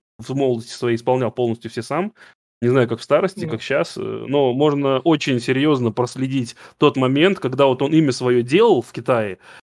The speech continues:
Speaker 1: именно вот на гос-, гонконг-, гонконгских студиях, э, фильмы про, э, старый Китай и про Гонконг, э,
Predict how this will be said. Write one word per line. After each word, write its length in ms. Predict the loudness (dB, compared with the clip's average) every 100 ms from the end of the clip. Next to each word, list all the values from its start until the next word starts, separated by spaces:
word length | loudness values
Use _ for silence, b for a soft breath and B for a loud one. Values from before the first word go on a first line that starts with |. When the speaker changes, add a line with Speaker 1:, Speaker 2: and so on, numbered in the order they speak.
| B
Speaker 1:
именно 300 | -2 0 2
вот 180 | 0 0
на 80 | -4
гос-, 320 | -2 -4 -6
гонконг-, 560 | -2 0 2 0 -4 -8
гонконгских 720 | -2 0 0 -2 -2 -10 -10
студиях, 560 | 0 0 2 -2 -2
э, 360 | -4 -2 0 -2
фильмы 420 | -2 -2 0 -2 -4
про, 360 | -2 0 0 B _ 0
э, 120 | 0
старый 440 | 4 4 6 4
Китай 500 | 0 2 6 6 4
и 280 | -2 -4 -4
про 400 | -4 -4 -2 -2 -6 -12 -14 -16 -20 -20 _
Гонконг, 540 | -2 0 0 -2 -6 B B B 0
э, 260 | 2 2